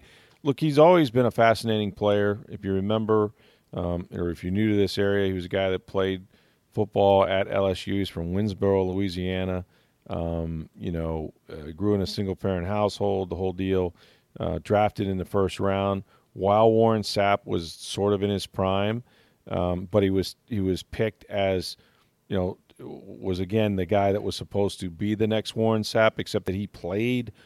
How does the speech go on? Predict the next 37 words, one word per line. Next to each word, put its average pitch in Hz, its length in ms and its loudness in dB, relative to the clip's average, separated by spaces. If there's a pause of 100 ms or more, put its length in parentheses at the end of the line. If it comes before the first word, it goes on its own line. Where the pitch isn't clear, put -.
(180)
with 110 240 2
Sapp, 117 500 2
and 92 120 -4
they 92 60 -2
both 101 360 0
kinda 104 260 -2
are 92 240 2 (400)
the 98 200 -4
guys 101 320 2
that 101 120 -8
play 104 180 2
the 98 100 0
same 104 340 -2
position, 101 460 -2
that 90 200 -4
three 104 220 -4
technique. 104 520 -2
So 90 200 -2
then 92 220 -4
Booger 98 340 0
had 98 160 -2
to 92 160 -2 (360)
play 101 240 0
nose 98 360 2
tackle 104 480 0
and 101 100 -2
get 95 140 -2
beat 104 200 0
up 104 160 0
a 113 40 -6
little 104 160 0
bit. 104 300 0 (440)
In 95 140 -6
any, 120 160 2
in 110 340 0
any 127 180 4
event, 107 360 2